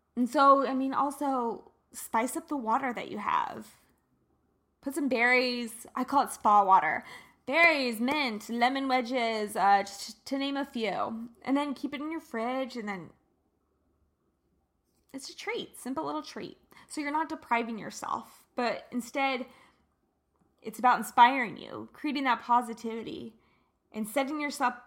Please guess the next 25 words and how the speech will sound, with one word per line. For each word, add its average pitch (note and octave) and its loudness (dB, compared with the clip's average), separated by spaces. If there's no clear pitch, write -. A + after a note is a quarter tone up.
self A#3+ 0
up A3 0
with G#3 -8
so A#3 0
many A#3+ -2
delicious G#3 -10
foods G#3+ -8
around. D#3 -4
Okay? G#3 -6
Um, A#3 4
hmm, A#3 -8
what, B3+ -10
what B3+ -8
else B3+ -8
did A3 -12
I, G3+ -10
was G3+ -12
I F#3+ -10
saying? F#3 -14
Oh, C#4 -6
yeah, D4 -4
make E4 2
it F4+ -4
a - -8
challenge. A3 4